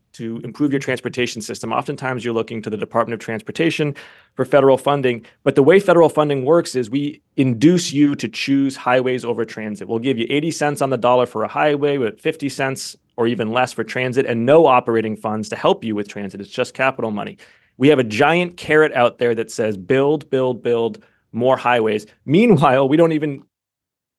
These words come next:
collect through the gas tax enough money to fund all those highways at the federal level. What we want to allow is for states and for cities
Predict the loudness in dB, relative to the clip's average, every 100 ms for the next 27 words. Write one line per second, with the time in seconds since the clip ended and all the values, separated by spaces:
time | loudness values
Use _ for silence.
0 | -12 -2 0 0 -2 -8 -6 -2 -4 -4
1 | -4 -6 -4 -6 -6 -6 -6 -8 -2 0
2 | 0 -4 -12 _ -2 0 2 0 -2 -4
3 | -4 -8 -10 -8 -6 -6 -6 -8 -12 -18
4 | _ _ _ -2 0 2 2 2 4 4
5 | 4 4 2 0 -4 -8 -6 -8 -8 -8
6 | -4 -4 -4 -10 -12 -10 -12 -8 -8 -4
7 | -4 -6